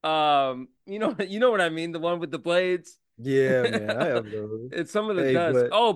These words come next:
Speaker 1: dude, I'm, I'm in, man. I'm in.
Speaker 2: Yeah, cool, cool,
Speaker 1: It'd be,
Speaker 2: cool.
Speaker 1: it'd
Speaker 2: We'll
Speaker 1: be
Speaker 2: set it up.
Speaker 1: awesome. Um, I'm, uh, your typical white dude that likes rap music and rock music. There's nothing really special to me. I'm pretty humble.
Speaker 2: Dope.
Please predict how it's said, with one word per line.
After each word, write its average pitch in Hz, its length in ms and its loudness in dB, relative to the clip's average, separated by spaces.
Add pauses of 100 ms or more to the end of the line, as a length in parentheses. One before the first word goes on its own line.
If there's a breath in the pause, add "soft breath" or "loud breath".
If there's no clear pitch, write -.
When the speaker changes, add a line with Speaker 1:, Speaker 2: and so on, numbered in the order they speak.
Speaker 1:
dude, 190 400 0 (120)
I'm, 156 360 0 (100)
I'm 156 220 -4
in, 156 180 -4
man. 131 360 -6 (100)
I'm 139 220 -6
in. 135 300 -4
Speaker 2:
Yeah, 117 180 -8 (280)
cool, 131 320 -8
cool, - 40 -20
Speaker 1:
It'd 156 140 -2
be, 170 240 2
Speaker 2:
cool. - 120 -6
Speaker 1:
it'd 165 100 -6
Speaker 2:
We'll 139 60 -6
Speaker 1:
be 160 100 -2
Speaker 2:
set - 20 4
it 147 60 4
up. 147 40 2 (140)
Speaker 1:
awesome. 131 400 -6
Um, 117 600 -6 (720)
I'm, 151 340 0
uh, 139 280 0
your 131 180 -6
typical 135 800 -4 (720)
white 139 340 -4
dude 156 260 -2
that 127 180 0
likes 131 480 -6
rap 135 260 0
music 135 440 -4
and 123 360 -6
rock 113 280 -2
music. 110 320 -14
There's 117 220 -12
nothing 131 280 -6
really 123 240 -6
special 117 400 -10
to 107 60 -10
me. 110 120 -10
I'm 120 100 -10
pretty 127 180 -10
humble. 110 420 -6
Speaker 2:
Dope. - 80 -20